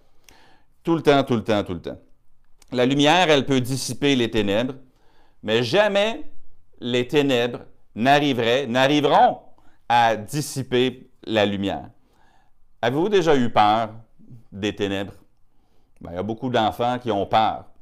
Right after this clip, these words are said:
des ténèbres. Si vous êtes un adulte et que vous avez encore peur des ténèbres, eh bien, j'espère que le Seigneur <laughs> va vous donner la grâce avec ça.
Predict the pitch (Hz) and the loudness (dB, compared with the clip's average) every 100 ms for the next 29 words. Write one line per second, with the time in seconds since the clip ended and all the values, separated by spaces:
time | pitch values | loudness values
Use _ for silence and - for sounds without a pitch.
0 | - - - - 95 110 110 104 101 120 | -20 -20 -20 -18 -4 -4 0 0 0 -2
1 | 123 - - - - - - - 113 113 | -4 -14 -20 -20 -20 -20 -20 -12 -6 -4
2 | 123 113 107 113 113 135 165 165 110 110 | -2 -2 -2 -2 0 -2 -2 -6 -10 -6
3 | 107 104 104 98 156 160 113 123 113 98 | -4 -2 -2 -2 0 -2 0 -2 -2 -4
4 | 110 90 85 101 95 - - - - - | -6 -6 -4 -4 -6 -14 -20 -20 -20 -20
5 | - - - 90 95 95 92 85 110 107 | -20 -20 -12 -10 -8 -8 -8 -8 -4 -4
6 | 98 98 80 - 98 95 90 - 127 107 | -4 -8 -10 -10 -8 -8 -8 -10 -6 -4
7 | 98 104 101 92 90 95 87 82 78 - | -4 -4 -4 -4 -2 -4 -4 -8 -8 -12